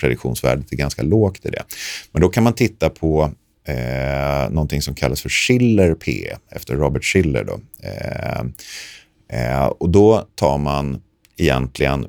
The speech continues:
P E-talet utjämnat, eh, över tio år.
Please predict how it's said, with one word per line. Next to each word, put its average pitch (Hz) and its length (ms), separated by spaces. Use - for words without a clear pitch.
P 82 220
E-talet 67 680
utjämnat, 65 1120
eh, 50 680
över 78 120
tio 101 320
år. 147 280